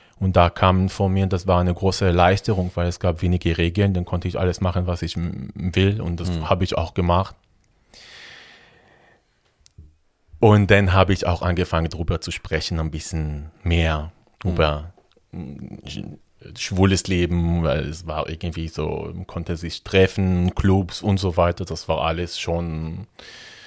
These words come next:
Speaker 1: ich war sehr gut informiert, auch damals.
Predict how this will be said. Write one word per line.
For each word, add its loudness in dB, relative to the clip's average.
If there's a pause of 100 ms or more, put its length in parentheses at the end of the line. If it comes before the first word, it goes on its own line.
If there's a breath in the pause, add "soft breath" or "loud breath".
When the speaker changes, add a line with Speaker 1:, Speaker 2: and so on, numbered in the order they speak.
(400 loud breath)
Speaker 1:
ich -10
war 6
sehr 4
gut -2
informiert, 0
auch -6
damals. 0